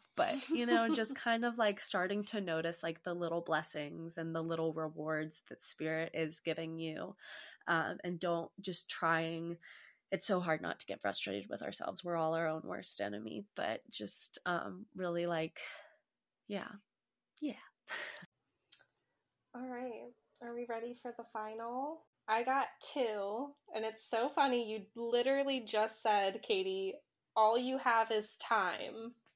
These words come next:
Speaker 2: And the first card that came
Speaker 1: Grandfather
Speaker 2: out
Speaker 1: time? <laughs>
Speaker 2: Oh my God. <laughs> Literally, grandfather time! Oh my God. So the first card that came out was Slow But Steady.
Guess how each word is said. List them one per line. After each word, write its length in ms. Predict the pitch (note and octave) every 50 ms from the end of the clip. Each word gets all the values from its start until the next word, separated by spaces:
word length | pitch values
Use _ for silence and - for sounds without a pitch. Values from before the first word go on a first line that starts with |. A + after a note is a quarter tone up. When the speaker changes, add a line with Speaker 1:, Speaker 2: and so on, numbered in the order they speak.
| _ _ _ _ _ _ _ _ _ _ _ _ _ _ _ _ _ -
Speaker 2:
And 520 | A3 A3 A3 G#3+ G#3+ G#3 G3+ G3+ G3+ G3 - - - _ _ _ _ _ _ _ _ -
the 160 | G3+ G3+ G#3+
first 400 | G#3+ - A#3+ A#3 B3 B3 - - -
card 220 | - A3 A3 G#3
that 160 | G#3+ G3 -
came 100 | - G3
Speaker 1:
Grandfather 420 | F3+ F#3 G#3 G#3+ G#3 G3 G3 G#3+ G#3
Speaker 2:
out 80 | G3
Speaker 1:
time? 460 | - G3 G3 F#3 F3 G3 A3+ B3 C4+ D4 -
<laughs> 40 | - D#4+ - - - - - - - - - - - -
Speaker 2:
Oh 140 | - - D#4+
my 140 | C4+ B3 A#3
God. 320 | A#3 A#3 A3 G#3 G3+ A#3 D#4 - - D#4 C4 C#4
<laughs> 300 | D4 C4 - - F4+ D4+ C4+
Literally, 480 | C#4+ C#4+ D4 C#4+ D4 C#4 C4+ C4+ C4 C4 - - - A4 F#4 -
grandfather 500 | - D#4 F4+ F4+ D#4+ F4+ F#4 F#4 F4+ F4+
time! 500 | D#4 G4 F#4+ F#4+ G4 F#4+ F#4+ F#4 E4+ E4+ D#4+ - - - - - - - - - - _ - -
Oh 140 | B3+ B3 B3
my 120 | B3 B3
God. 360 | B3 A#3+ A3+ A3 A3+ G#3+ G#3 G#3 - - - - - - - - -
So 640 | C#4 B3+ - D4+ C#4 C4 B3+ A#3+ A#3 A3+ A3 G#3+ - - - _ -
the 180 | G#3+ B3+ C4 B3+
first 360 | - C#4 C#4+ F4+ F#4 - -
card 180 | F#4+ F#4+ F4+ E4
that 160 | C#4 B3+ -
came 180 | D4 C#4+ C4+ C4
out 160 | C4+ C#4+ -
was 220 | A#3+ A3+ A3 -
Slow 420 | - - A#3+ A3 A3 A3+ A#3 A#3 A#3
But 200 | A#3 A3+ - -
Steady. 640 | - - - G#3 G3 F#3 C#3+ A#2+ G#2+ D#2+ D2 A3 B3